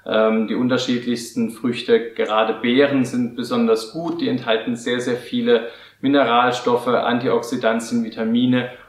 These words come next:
und relativ wenig Zucker. Also, ähm, das auf jeden Fall, Fruchtzucker reduzieren, Fruchtsäfte vermeiden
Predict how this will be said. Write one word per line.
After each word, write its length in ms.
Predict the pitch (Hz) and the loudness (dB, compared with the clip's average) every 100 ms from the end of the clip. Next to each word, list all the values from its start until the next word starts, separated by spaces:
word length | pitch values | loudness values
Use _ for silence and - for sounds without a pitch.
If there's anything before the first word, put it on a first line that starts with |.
| _ | _
und 380 | 135 131 117 104 | 0 0 0 0
relativ 560 | 110 117 113 120 104 113 | 2 4 2 0 -6 -4
wenig 340 | 107 104 104 | -4 -4 -8
Zucker. 380 | - 127 104 82 - _ _ _ _ _ _ _ _ _ _ _ _ - - - - _ | -6 -6 -4 -8 -12 _ _ _ _ _ _ _ _ _ _ _ _ -20 -20 -20 -20 _
Also, 340 | 247 127 156 - - _ _ | 2 2 0 -4 -12 _ _
ähm, 540 | 127 135 143 147 107 - _ - | 2 4 4 2 -2 -10 _ -2
das 200 | 156 165 | 0 0
auf 140 | 151 | 2
jeden 200 | 151 151 | 2 2
Fall, 380 | 151 143 127 - | 2 4 4 -2
Fruchtzucker 600 | - 190 - 170 160 147 | -6 -8 -6 -2 2 2
reduzieren, 720 | 131 139 - 139 139 131 - | 2 -2 -2 0 2 0 -6
Fruchtsäfte 640 | - 143 - 127 123 127 | -4 -4 -2 -4 -2 -6
vermeiden 760 | - 120 113 110 110 113 - | -4 -2 0 4 4 2 0